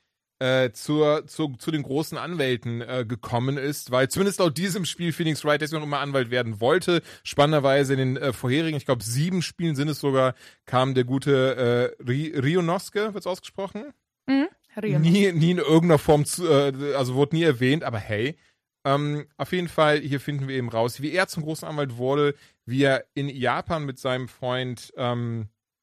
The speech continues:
Speaker 1: Verdammt, ich bin gerade nämlich am Ende von, vom ersten Teil. Ich hab vergessen, wie der, wie der, wie der Kollege
Speaker 2: Äh,
Speaker 1: hieß.
Speaker 2: Kazuma.
Speaker 1: Kazuma, danke schön, weil wir sehen ihn ja, ähm, hauptsächlich nur im ersten Kapitel und zusammen fahren die beiden auf einem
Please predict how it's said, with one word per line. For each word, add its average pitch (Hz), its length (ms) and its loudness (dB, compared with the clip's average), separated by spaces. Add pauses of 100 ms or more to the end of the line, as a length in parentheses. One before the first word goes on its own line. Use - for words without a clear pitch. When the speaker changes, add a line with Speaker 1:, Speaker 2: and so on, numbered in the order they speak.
(400)
Speaker 1:
Verdammt, 127 340 2
ich - 80 -14
bin 160 160 0
gerade 151 160 2
nämlich 147 180 -2
am 143 100 -6
Ende 190 360 2
von, 156 280 0
vom 147 180 -8
ersten 143 320 -4
Teil. 131 380 0
Ich 123 100 -6
hab 117 80 -16
vergessen, 139 340 -2
wie 131 80 0
der, 127 140 4
wie 120 60 0
der, 117 200 6 (100)
wie 123 60 2
der 120 100 6
Kollege 131 400 2
Speaker 2:
Äh, 123 140 4
Speaker 1:
hieß. - 0 -
Speaker 2:
Kazuma. 196 520 0
Speaker 1:
Kazuma, 156 360 2
danke 135 160 0
schön, 127 120 -4
weil 117 80 0
wir 127 100 2
sehen 151 180 0
ihn 175 120 -2
ja, 147 340 2 (500)
ähm, 135 360 0
hauptsächlich 156 600 0
nur 143 100 0
im 151 60 -6
ersten 202 300 -4
Kapitel 151 560 -4 (400)
und 143 460 0 (100)
zusammen 131 560 -4
fahren 165 520 -2
die 156 80 -6
beiden 135 400 0
auf 160 320 -2
einem 165 220 -2